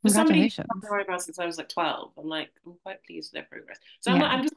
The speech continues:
Speaker 1: going for, like, a different shape that's more natural.
Speaker 2: It looks great.
Speaker 1: And then, yeah, thank you.
Speaker 2: Yeah,
Speaker 1: <laughs>
Speaker 2: I, I let one person touch my eyebrows basically, and she kinda just does them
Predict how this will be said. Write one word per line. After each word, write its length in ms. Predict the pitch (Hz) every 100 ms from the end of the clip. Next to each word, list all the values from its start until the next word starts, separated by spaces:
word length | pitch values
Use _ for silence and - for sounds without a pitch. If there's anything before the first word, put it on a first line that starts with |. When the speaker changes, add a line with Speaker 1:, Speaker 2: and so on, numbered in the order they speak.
| _ 277
Speaker 1:
going 240 | 277 277
for, 100 | 254
like, 80 | 247
a 60 |
different 400 | - 220 226 214
shape 260 | 190 202 -
that's 200 | - -
more 400 | 180 175 165 - _
natural. 680 | - 170 147 - 135 - - _ _ _ _
Speaker 2:
It 60 | -
looks 180 | 254 -
great. 140 | 254
Speaker 1:
And 100 | 156
then, 420 | 156 151 147 143 - -
yeah, 100 | 131 - _
thank 220 | - -
you. 60 | - _ _ 233 -
Speaker 2:
Yeah, 180 | 208 -
Speaker 1:
<laughs> 20 |
Speaker 2:
I, 300 | 180 196 226 208
I 160 | 185
let 180 | 214 233
one 140 | 202 185
person 300 | 175 170 165
touch 180 | 160
my 220 | 160 156 151
eyebrows 320 | 147 143 139
basically, 500 | 143 135 139 147 143
and 160 | 143
she 280 | 151 - 147
kinda 320 | - - 156
just 200 | 143 139
does 200 | - 135
them 360 | - 135 135 135